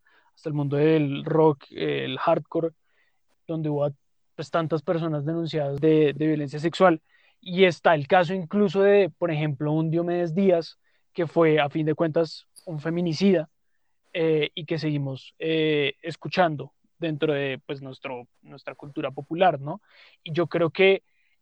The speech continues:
incluso si estamos en contra del cancel culture o si lo queremos problematizar, cuando suceden este tipo de cosas es necesario hacer una pausa de entrada como para reflexionar sobre el proceso que uno como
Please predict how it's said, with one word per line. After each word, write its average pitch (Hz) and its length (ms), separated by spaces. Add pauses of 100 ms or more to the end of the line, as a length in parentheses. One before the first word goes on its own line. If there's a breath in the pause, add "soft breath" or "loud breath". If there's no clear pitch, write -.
(560)
incluso 220 800
si 277 180
estamos 185 500
en 220 120
contra 160 400
del 180 160
cancel 147 360
culture 156 440
o 151 60
si 147 180
lo 143 140
queremos 139 340
problematizar, 165 800 (220)
cuando 233 220
suceden 175 340
este 156 260
tipo 160 260
de - 80
cosas 143 460 (200)
es 160 140
necesario 165 540
hacer 156 140
una 165 160
pausa 156 440 (100)
de 147 180
entrada 135 540 (360)
como 175 260
para 165 260
reflexionar 151 880
sobre 170 300
el 170 80
proceso 175 480
que 180 120
uno 156 280
como 160 420